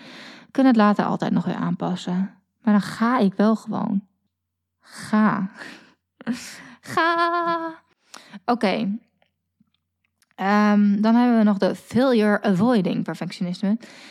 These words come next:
Die zijn heel erg gericht op het voorkomen van fouten. Ze zien fouten echt als faalmomenten. En ik zeg altijd, "There is no such thing as feed-, as failure, only feedback on what didn't work." Ehm,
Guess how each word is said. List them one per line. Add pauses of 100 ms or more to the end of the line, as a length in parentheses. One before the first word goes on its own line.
(200)
Die
zijn
heel
erg
gericht
op
het
voorkomen
van
fouten.
Ze
zien
fouten (120)
echt
als
faalmomenten. (500)
En
ik
zeg
altijd, (600)
"There
is
no
such
thing
as
feed-,
as
failure, (120)
only
feedback
on
what (160)
didn't
work." (540)
Ehm,